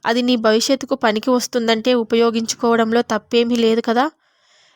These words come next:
నువ్వు ఎలా అనుకుంటున్నావు? నీవు అడిగిన వెంటనే అన్నీ నీకు నేను సమకూరుస్తున్నానని.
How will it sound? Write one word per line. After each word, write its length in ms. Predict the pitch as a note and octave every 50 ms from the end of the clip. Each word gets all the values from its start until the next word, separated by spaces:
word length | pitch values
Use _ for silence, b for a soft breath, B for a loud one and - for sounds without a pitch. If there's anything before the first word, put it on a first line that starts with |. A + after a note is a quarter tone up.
| _ _ _ -
నువ్వు 200 | B3 C4 C4 C4 A#3
ఎలా 240 | A3+ A3 A3 A#3 B3
అనుకుంటున్నావు? 800 | C4 C#4 C4+ C#4 C4+ C#4 C4+ B3+ - C4 B3 B3 B3 A#3+ A#3 A#3+ B3 B3+ B3 _ _ A#3+
నీవు 280 | A3+ A#3+ B3 B3 B3 A#3+
అడిగిన 440 | A#3 A3 G#3+ G3+ A#3 A3 B3+ B3+ C4
వెంటనే 540 | B3+ A#3+ A3 A3 A3 A3 - B3 B3 C4+ C#4
అన్నీ 420 | - - G#3+ G#3 G#3 A3+ A#3 C4 C4+
నీకు 260 | C4 C4 B3+ - -
నేను 220 | B3 A#3 A#3 A3+ A#3
సమకూరుస్తున్నానని. 1200 | - C4 A3 G#3 A3+ A3+ - B3 A#3 A#3 A#3 - - - A#3+ A3+ A#3 A3+ A3+ A3 G#3+ G#3+ A3